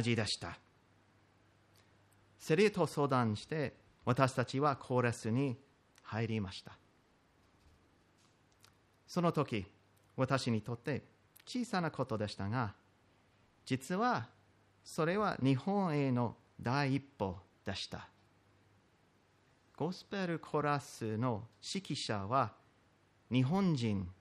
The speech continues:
でした。荒木泉さんという人ですが、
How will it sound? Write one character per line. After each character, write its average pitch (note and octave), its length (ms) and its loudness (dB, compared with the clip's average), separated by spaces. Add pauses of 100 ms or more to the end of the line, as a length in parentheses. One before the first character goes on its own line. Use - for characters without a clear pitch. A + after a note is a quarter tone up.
(100)
で G#2+ 100 -2
し - 140 -6
た。 - 240 -12 (1400)
荒 D#3+ 300 4
木 E3+ 220 -4
泉 D#3 500 4
さ G#2+ 240 0
ん E2+ 160 -6 (420)
と C#3 160 0
い A#2+ 80 4
う A#2 60 2
人 G2 360 -4 (260)
で G#2 100 -4
す - 160 -8
が、 G2 220 -4